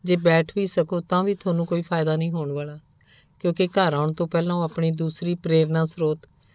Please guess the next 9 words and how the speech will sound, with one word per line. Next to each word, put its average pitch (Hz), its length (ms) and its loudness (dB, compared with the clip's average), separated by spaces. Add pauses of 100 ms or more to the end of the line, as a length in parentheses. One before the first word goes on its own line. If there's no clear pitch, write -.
(380)
ਦਾਰੂ 156 320 6
ਦੀ 165 160 2
ਲੋਰ 151 240 4
'ਚ - 140 -10
ਮਸਤ 156 360 -2
ਹੋ 180 80 0
ਕੇ 160 180 -2
ਆਉਂਦੇ 143 280 -2
ਨੇ। 165 200 -6